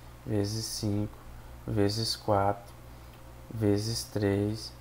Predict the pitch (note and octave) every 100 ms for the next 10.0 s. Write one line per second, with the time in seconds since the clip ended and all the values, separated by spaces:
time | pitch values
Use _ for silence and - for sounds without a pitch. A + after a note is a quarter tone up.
0 | - A2+ A2 G#2 G#2 A#2 A2+ G#2+ G#2 G#2+
1 | A2+ A#2+ - G#2 G#2 A2+ C3+ A#2 G#2 -
2 | - - - G#2+ G#2 G#2+ - A2 G#2+ G#2+
3 | G#2+ A2 G#2 G#2 A2+ A#2 G#2+ G2+ G#2 G#2
4 | G#2 G#2+ G#2+ - - - - - - -
5 | - A2 G#2 A#2 A2+ A2 B2 C3+ C#3 C3
6 | A#2+ B2 C#3 D3 C#3+ A#2+ A2 A2 A#2 -
7 | D3 A#2+ G#2 A2 - G#2 - - - -
8 | - - G#2 G#2+ A2+ - - - - -
9 | A2+ G#2 G#2 A2 - G#2+ G2+ G2+ -